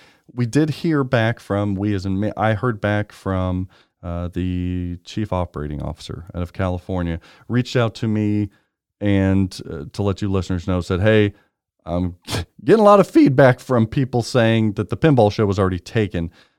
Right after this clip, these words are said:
uh, 'cause people were pretty loud on social media about it. And thank you to all of you all that was looking up for us here at the pinball show,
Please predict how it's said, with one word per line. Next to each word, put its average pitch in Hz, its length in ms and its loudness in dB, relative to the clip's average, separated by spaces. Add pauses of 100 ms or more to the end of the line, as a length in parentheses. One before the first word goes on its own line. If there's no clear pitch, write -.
(120)
uh, 80 260 -6
'cause 113 200 -6
people 110 340 -4
were 131 120 -2
pretty 147 220 -4
loud 127 240 2
on 107 140 0
social 110 300 -2
media 104 320 0
about 71 240 -6
it. 57 120 -8
And 95 140 -10
thank 104 260 0
you 107 160 -2
to - 140 -8
all 104 260 -2
of 95 120 -8
you 98 180 -2
all 95 300 -2 (300)
that 98 120 -4
was 95 160 -6
looking 110 280 -2
up 110 140 -4
for 98 120 -2
us 98 180 -4
here 90 160 -6
at 90 80 -6
the - 60 -16
pinball 90 360 -6
show, - 260 -12